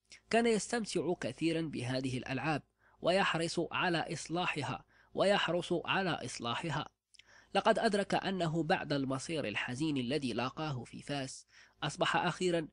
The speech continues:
ينعم بحياة عصرية ومرفهة لطالما تمناها في الماضي. كان متعودا على الاستيقاظ باكرا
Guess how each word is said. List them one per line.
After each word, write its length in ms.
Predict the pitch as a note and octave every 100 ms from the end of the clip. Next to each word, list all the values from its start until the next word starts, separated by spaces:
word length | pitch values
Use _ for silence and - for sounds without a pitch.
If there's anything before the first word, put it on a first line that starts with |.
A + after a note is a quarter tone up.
| _ _ -
ينعم 340 | E3+ D3 F3
بحياة 600 | E3+ D#3+ D#3+ - E3 F3+ -
عصرية 640 | B2+ G2 B2 D#3 D#3 A#2+ - C3 - _ -
ومرفهة 720 | D#3+ F3 F#3+ - A#2 A#2+ - _ _ -
لطالما 580 | E3+ F3 G#3 D3 B2 G#2
تمناها 640 | C3+ B2+ C3+ E3 E3 D3+
في 140 | B2+ G2+
الماضي. 420 | G#2+ B2+ B2 B2 _ _ _ _ _ _ _ -
كان 240 | B3+ C4
متعودا 720 | A#3+ A3 F#3 A3 G#3 F#3 F3+ F3 -
على 200 | F#3+ D#3
الاستيقاظ 880 | - D#3 - - D#3 - F3 D#3+ D#3+ - _ -
باكرا 640 | C3 E3+ F3 D#3+ D3+